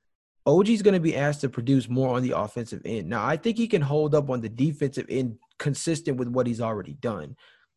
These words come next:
But can he step up to the plate and be more of an offensive option? We've seen him hit big shots in the playoffs. We've seen him,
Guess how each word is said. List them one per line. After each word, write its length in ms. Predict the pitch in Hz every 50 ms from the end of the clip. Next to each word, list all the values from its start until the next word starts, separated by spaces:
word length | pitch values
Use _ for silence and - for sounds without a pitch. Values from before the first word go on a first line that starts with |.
| _ _
But 300 | _ 135 131 151 139 -
can 220 | - - 185 202 220
he 140 | 240 233 220
step 280 | - - 190 180 165
up 140 | 170 165 143
to 80 | - 156
the 100 | 147 139
plate 280 | - - 151 147 135
and 140 | 127 127 120
be 200 | 123 139 143 135
more 260 | 123 123 127 131 131
of 80 | 120 120
an 80 | 120 - -
offensive 500 | 117 117 113 - 131 113 - 113 113 -
option? 360 | - 113 113 104 - - 107
We've 120 | 113 123 120
seen 300 | - - - 160 170 170
him 160 | 180 175 160
hit 260 | 151 156 147 131 123
big 200 | 120 139 139 131
shots 420 | - - 131 123 120 120 117 - - - - - - - _
in 140 | - 139 139
the 100 | 143 131
playoffs. 600 | 135 - 139 139 131 127 127 120 120 123 120 -
We've 120 | 127 120
seen 300 | - - - 147 151 151
him, 300 | 151 151 147 147 147 143